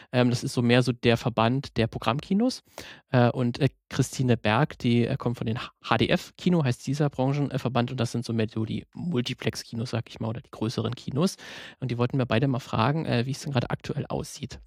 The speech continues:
Denn, äh, zweitausendzweiundzwanzig, da lag der Umsatz der Kinobranche in Deutschland bei rund siebenhundertzweiundzwanzig Millionen Euro, ähm, laut der F F A, also das ist eine Filmförderungsanstalt. Und damit tatsächlich deutlich über dem Ergebnis von zweitausendeinundzwanzig, nämlich vierundneunzig Prozent darüber.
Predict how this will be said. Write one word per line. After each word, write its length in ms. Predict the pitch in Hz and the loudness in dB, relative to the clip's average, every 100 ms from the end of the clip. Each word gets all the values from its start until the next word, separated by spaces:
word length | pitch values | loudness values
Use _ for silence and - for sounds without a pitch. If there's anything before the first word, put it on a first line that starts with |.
| - - - - | -16 -14 -14 2
Denn, 240 | 123 180 | 4 4
äh, 340 | 214 151 151 151 | 4 4 4 2
zweitausendzweiundzwanzig, 920 | - 147 135 120 135 143 123 147 214 | 2 2 2 2 2 4 2 2 2
da 100 | 151 | 4
lag 140 | 139 | 2
der 120 | - 180 | 2 0
Umsatz 320 | 202 123 - | 2 2 2
der 100 | - | -4
Kinobranche 580 | - 117 120 117 120 131 | -2 -4 -2 -4 -4 -4
in 100 | 131 | -2
Deutschland 520 | 117 - 160 151 - | -2 -2 -2 -2 -2
bei 160 | 113 | -2
rund 280 | 113 120 123 - - | 0 0 -2 -6 -8
siebenhundertzweiundzwanzig 1120 | 123 165 190 151 - 139 143 - 131 131 - | 2 4 6 4 4 2 2 2 0 0 -2
Millionen 320 | 117 120 127 | -2 0 0
Euro, 500 | - 151 92 113 226 - - - - | 2 2 4 2 2 -2 -16 -14 0
ähm, 320 | 117 113 113 | 2 4 2
laut 220 | 117 127 | 0 0
der 120 | - | 0
F 120 | - 131 | 0 -2
F 120 | - | 0
A, 140 | 123 | -2
also 220 | - 120 | 0 -2
das 100 | 127 | -2
ist 80 | - | -4
eine 120 | 127 | -6
Filmförderungsanstalt. 1080 | 131 - 170 - - 127 - 120 - 151 208 - - - | -2 0 0 -4 -6 -6 -2 -2 0 2 2 0 -14 -12
Und 80 | - | 2
damit 180 | 151 185 | 4 4
tatsächlich 600 | 143 - 147 165 143 - | 4 4 4 4 2 4
deutlich 440 | 143 175 - 120 123 | 6 6 4 -4 0
über 160 | 117 | 0
dem 180 | 113 113 | 0 -2
Ergebnis 500 | 113 113 113 123 - | 0 -2 -2 -4 -4
von 140 | 120 | -6
zweitausendeinundzwanzig, 920 | - - 117 120 127 123 - 120 127 | -4 -4 -2 0 2 2 0 -4 -4
nämlich 240 | 123 127 - | -4 -6 2
vierundneunzig 400 | 185 139 117 - | 6 6 4 0
Prozent 460 | 117 - 120 - - | -6 -2 -2 -2 -8
darüber. 420 | 110 120 117 113 | -4 -2 -2 -4